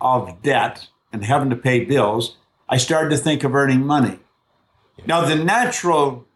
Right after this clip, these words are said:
Speaker 1: question there is, "Well, weren't you thinking of earning money?" No, I wasn't. I was thinking of debt. People that are in debt and have a goal of getting out of debt will probably stay in debt forever.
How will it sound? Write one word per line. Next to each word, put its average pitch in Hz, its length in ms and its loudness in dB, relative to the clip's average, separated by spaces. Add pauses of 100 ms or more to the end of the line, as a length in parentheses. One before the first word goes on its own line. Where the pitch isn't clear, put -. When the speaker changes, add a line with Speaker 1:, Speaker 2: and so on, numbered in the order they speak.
(100)
Speaker 1:
question 190 580 -4
there 120 200 0
is, 120 140 -2
"Well, 123 180 2
weren't 143 240 -2
you 139 80 0
thinking 131 320 -2
of 131 100 0
earning 123 220 2
money?" 139 240 2
No, 165 160 0
I 147 140 2
wasn't. 143 320 2
I 117 40 2
was 117 140 -2
thinking 131 260 -4
of 107 140 -2
debt. 135 320 0 (280)
People 247 280 2
that 208 80 2
are 180 100 4
in 151 240 2
debt 165 260 0
and 147 80 -6
have 156 160 0
a 139 40 -2
goal 151 280 2
of 127 80 0
getting 139 260 2
out 170 120 2
of 127 100 2
debt 131 200 -2
will 143 80 -2
probably 156 300 -2
stay 135 180 0
in 120 100 2
debt 127 220 0
forever. 135 400 -2